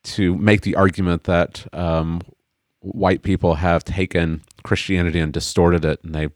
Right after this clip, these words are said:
they've changed it into this white savior, um,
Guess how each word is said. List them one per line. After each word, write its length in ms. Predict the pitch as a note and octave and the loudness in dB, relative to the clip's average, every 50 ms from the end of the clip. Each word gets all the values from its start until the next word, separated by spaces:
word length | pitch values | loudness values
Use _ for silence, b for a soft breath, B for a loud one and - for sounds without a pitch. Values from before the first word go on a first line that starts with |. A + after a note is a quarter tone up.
| _ _ | _ _
they've 180 | - E2 D2+ - | -10 -10 -10 -8
changed 400 | - - G#2 F2+ F2 D#2 - - | -6 -2 -2 -2 -2 -2 -4 -6
it 100 | F2 E2 | -4 -4
into 200 | E2 D2+ E2+ F2+ | -4 -4 -4 -6
this 180 | D2+ C#2+ - - | -6 -6 -10 -8
white 240 | D#2 E2 E2+ C#2+ - | -4 -4 -4 -4 -6
savior, 640 | - - - F2 F2+ E2+ C2+ E2 D#2+ D2+ D2 C#2+ - _ _ _ _ _ _ _ _ _ _ _ _ _ _ _ _ _ _ _ _ - | -6 -4 -2 -2 -2 -2 -2 -4 -2 -2 -4 -6 -8 _ _ _ _ _ _ _ _ _ _ _ _ _ _ _ _ _ _ _ _ -8
um, 380 | D#2 E2+ D#2 D2+ D2+ D#2 D2+ | -4 -2 -2 -2 -2 -4 -8